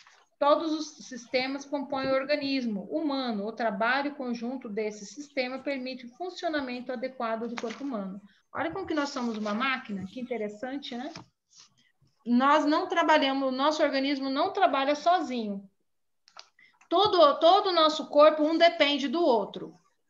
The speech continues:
Sem um, alguma coisa vai falhar, né? E não vai funcionar. Você vai sentir dores, né? E em alguns casos você precisa ir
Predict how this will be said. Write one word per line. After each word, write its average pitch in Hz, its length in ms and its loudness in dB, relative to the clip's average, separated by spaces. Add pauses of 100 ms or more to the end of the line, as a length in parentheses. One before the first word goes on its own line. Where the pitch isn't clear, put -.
(160)
Sem 349 480 4
um, 359 420 0
alguma 359 440 2
coisa 311 420 6
vai 311 160 4
falhar, 302 500 4
né? 240 380 -4
E 294 100 -4
não 302 220 2
vai 262 160 -2
funcionar. 262 680 -4
Você 294 240 -2
vai 269 120 2
sentir 269 340 -4
dores, 269 720 4 (540)
né? 226 320 0
E 262 40 -4
em 254 40 4
alguns 254 340 2
casos 254 400 2
você 277 300 -4
precisa 277 580 -2
ir 285 320 -2